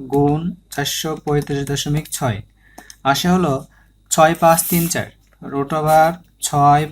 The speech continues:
পাঁচ তিন চার। একে যদি আমরা রুট করি, তাহলে কত আসে?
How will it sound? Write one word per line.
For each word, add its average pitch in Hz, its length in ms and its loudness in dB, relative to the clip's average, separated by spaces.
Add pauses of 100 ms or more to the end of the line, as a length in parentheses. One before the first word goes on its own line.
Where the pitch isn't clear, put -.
(100)
পাঁচ 143 380 2 (480)
তিন 151 260 0 (180)
চার। 127 220 2 (640)
একে 147 180 -2
যদি 180 160 2
আমরা 185 180 4
রুট 165 200 -2
করি, 131 260 2 (160)
তাহলে 156 260 -6
কত 170 160 -4 (120)
আসে? 165 220 -6